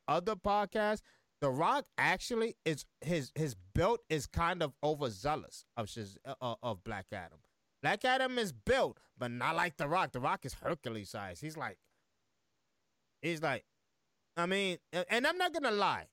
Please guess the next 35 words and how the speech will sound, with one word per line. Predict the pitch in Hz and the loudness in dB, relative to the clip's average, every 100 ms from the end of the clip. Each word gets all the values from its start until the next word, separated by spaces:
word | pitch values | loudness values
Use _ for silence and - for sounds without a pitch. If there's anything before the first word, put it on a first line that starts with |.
| _ _ _ _ - | _ _ _ _ 0
Does | 214 302 254 | 4 4 4
The | 247 | 2
Rock | 240 233 214 | 4 2 2
look | 220 214 156 - | 0 0 0 2
good | 190 156 98 - _ | 4 4 2 -6 _
as | - 151 | -4 -2
Black | 117 156 147 | 0 -2 0
Adam? | 156 139 107 104 151 | 0 0 -2 -4 0
Absolutely. | 170 151 - 135 143 131 117 | 0 0 -2 0 0 -2 -6
He | 95 113 | -8 -6
looks | 123 147 123 - | -2 -2 -4 -6
good | 143 135 | -2 -2
as | 117 104 | -4 -6
Black | 127 117 - | -4 -4 -4
Adam. | 131 120 104 | -4 -2 -4
But | 107 - | -8 -8
the | 110 | -10
script | - - - 190 226 - | -8 -6 0 0 0 -4
and | 135 | -4
the | 120 | -2
way | 139 165 | 0 -2
he | 147 180 | -4 -6
approaches | 143 - 139 156 - 170 | -6 -2 -2 -4 -6 -8
the | 143 | -8
script | 127 - 151 160 | -12 -6 -4 -4
of | 113 107 | -6 -6
Black | 131 139 - | -4 -4 -4
Adam | 135 143 160 175 - - _ | -2 0 0 -4 -8 -20 _
and | 143 127 | -4 -2
the | 110 | -4
character | - 143 165 175 190 185 - _ | 0 2 2 0 -2 -4 -6 _
was | 123 131 - _ | -4 -4 -4 _
all | 131 139 147 147 - | 0 2 4 2 -2
about | 107 - 117 110 110 _ - | -6 0 0 2 -2 _ -8
him. | 120 104 | -4 -4